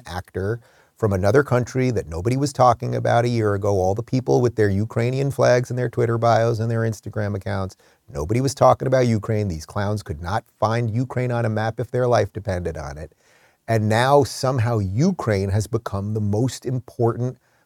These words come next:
place in the entire world. Ukraine, where Hunter Biden was doing some very shady deals. Is it crazy to think that it has something to do with that? Am I, am I a complete conspiracy theorist, misinformation,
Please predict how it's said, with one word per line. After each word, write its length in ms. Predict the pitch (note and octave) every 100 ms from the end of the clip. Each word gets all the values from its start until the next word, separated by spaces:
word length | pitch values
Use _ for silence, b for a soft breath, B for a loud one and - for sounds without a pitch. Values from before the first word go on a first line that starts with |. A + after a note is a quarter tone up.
| -
place 440 | - G2+ G2 -
in 160 | - G#2
the 160 | G2+
entire 560 | G2+ G2 G2 F#2+ G2 G2+
world. 520 | F#2+ G2+ D#2+ - -
Ukraine, 840 | A2 G3+ A3 - D3 D3 C#3+ C#3 b b _
where 800 | G#2 B2 B2 B2+ B2 B2 A#2+
Hunter 440 | G#2+ B2 C#3 C#3+ C#3
Biden 640 | G#2+ G#2+ A2+ B2 B2 B2
was 220 | A#2 A2+ -
doing 520 | - A2+ A#2+ A#2 A#2
some 480 | A2 A2+ A2 G#2 F#2+
very 400 | A2 A#2+ B2+ A#2+
shady 580 | - - A2+ A#2 A#2 A2+
deals. 600 | G2+ F#2 C2 G1+ - -
Is 140 | -
it 160 | F#2 -
crazy 560 | - - D3+ D3+ F#3
to 80 | E3+
think 360 | C#3 C#3+ D#3 -
that 120 | F2+
it 120 | F#2
has 180 | - F#2+
something 680 | - - - C#3 D#3+ D#3+ C3+
to 140 | C#3+
do 160 | A#2 C3+
with 200 | B2+ A#2+
that? 260 | A2+ F2+ -
Am 100 | G2+
I, 160 | A2+ - _ _ _
am 100 | G#3
I 100 | C4
a 60 | C4
complete 460 | D3 - E3+ D#3+ - _ -
conspiracy 600 | B2 - C#3+ C#3 B2 C3
theorist, 460 | B2+ C3+ C3 A#2 A2+
misinformation, 1040 | B2+ C#3+ C#3+ C3 C3+ B2 B2 - A#2 A#2